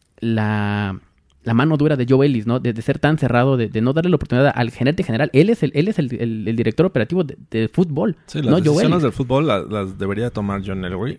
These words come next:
Speaker 1: Exactamente.
Speaker 2: Pero
Speaker 1: Y
Speaker 2: se topó con pared.
Speaker 1: Sí, exactamente. Creo que eso es lo que, lo que hay que llamar la, lo que me llama, me llama más la atención, ¿no? Que, que Joe Ellis haya tomado una decisión de fútbol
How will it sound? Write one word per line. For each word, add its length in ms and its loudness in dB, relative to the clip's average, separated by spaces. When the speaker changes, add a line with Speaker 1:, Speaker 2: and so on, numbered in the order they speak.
Speaker 1:
Exactamente. 600 -4
Speaker 2:
Pero 260 -2
Speaker 1:
Y 120 -14
Speaker 2:
se 160 -10
topó 300 -4
con 100 -2
pared. 240 -6
Speaker 1:
Sí, 160 0
exactamente. 480 0
Creo 160 0
que 180 2
eso 260 2
es 140 0
lo 140 0
que, 420 -2
lo 140 -4
que 120 -2
hay 100 0
que 100 -6
llamar 260 0
la, 160 -4
lo 220 0
que 140 2
me 120 4
llama, 120 2
me 60 6
llama 200 2
más 260 2
la 80 0
atención, 420 -2
¿no? 120 -2
Que, 200 -4
que 140 0
Joe 180 6
Ellis 200 0
haya 100 0
tomado 240 2
una 140 4
decisión 220 0
de 60 -2
fútbol 440 0